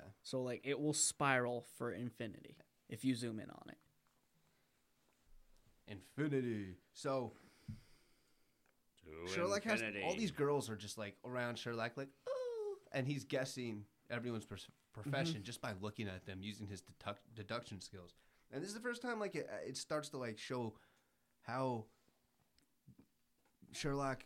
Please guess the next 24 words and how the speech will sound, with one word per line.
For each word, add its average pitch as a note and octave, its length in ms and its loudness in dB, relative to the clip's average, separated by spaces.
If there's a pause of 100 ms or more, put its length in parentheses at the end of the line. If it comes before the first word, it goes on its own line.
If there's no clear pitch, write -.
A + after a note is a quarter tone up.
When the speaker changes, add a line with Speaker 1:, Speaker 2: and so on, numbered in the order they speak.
Speaker 2:
solves A#2+ 360 2
things G#2+ 300 0
geniusly G2 600 -2 (100)
through, G2+ 220 0
like, F#2 240 -2
kinda, A2 240 -4
like, F#2+ 140 -6 (200)
physical G#2+ 580 -2
evidence G#2+ 640 -2 (920)
and G#2 160 -2
sh-, D#3 40 4 (120)
Speaker 1:
Physi- - 140 -10
Speaker 2:
tells A2 420 2
and A2+ 80 -6
stuff A#2 200 -6
like A2 120 -6
that. A2+ 120 0
And G#2+ 80 0
Moriarty A#2 540 0
takes G#2+ 300 -6
a A2 60 -2
more F#2+ 180 -6
psychological F#2+ 720 -6
approach. G#2+ 460 -6